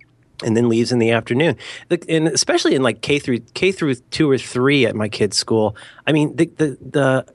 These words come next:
the teachers are at, at, like, every event. They're at stuff on the weekends. They're dressing up in costumes. They're just hanging out and talking to people. And, uh, a huge amount of dedication. So I don't know if that's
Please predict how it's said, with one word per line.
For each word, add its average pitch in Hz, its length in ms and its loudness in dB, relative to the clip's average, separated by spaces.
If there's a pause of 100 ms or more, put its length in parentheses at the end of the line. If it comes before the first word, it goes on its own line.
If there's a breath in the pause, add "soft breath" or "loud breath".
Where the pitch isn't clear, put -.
the 139 100 -2
teachers 180 440 -2
are 120 160 0
at, 117 220 -2
at, - 160 -12
like, - 240 -6
every 175 340 0
event. 170 540 0
They're 185 120 2
at 190 80 -4
stuff - 260 -2
on 208 80 0
the 208 80 4
weekends. 190 500 0
They're 190 100 2
dressing 196 400 0
up 185 120 -2
in 190 100 0
costumes. 185 640 -2
They're 151 100 -2
just 165 120 -6
hanging 185 360 0
out 180 160 0
and 143 120 -2
talking 165 340 -2
to 139 80 0
people. 113 380 -6 (540 loud breath)
And, 139 320 2
uh, 131 240 2
a 131 40 -8
huge 233 220 -2
amount 160 140 4
of 110 60 -2
dedication. 110 420 -2
So - 160 0
I - 120 0
don't 453 160 2
know 370 120 2
if - 140 -4
that's 165 440 -4